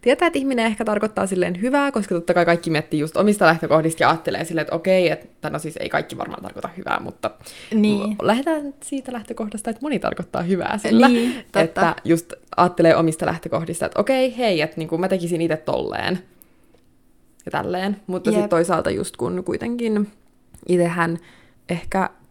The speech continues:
Speaker 1: tietää tai jossain vaiheessa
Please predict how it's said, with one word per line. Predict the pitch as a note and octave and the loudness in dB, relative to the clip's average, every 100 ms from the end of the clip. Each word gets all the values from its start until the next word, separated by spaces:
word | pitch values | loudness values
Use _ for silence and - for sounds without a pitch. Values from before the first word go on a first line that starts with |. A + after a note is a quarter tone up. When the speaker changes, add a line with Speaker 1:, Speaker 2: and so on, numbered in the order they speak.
| _ | _
Speaker 1:
tietää | F#3+ A3 B3 C#4+ C#4+ C#4+ | 0 2 2 2 0 0
tai | C#4+ G#3 G3 G3+ G3+ - - _ _ _ - | 2 2 2 0 -2 -4 -8 _ _ _ -8
jossain | F3+ F#3 F3+ | -4 0 2
vaiheessa | F3 - | 2 -2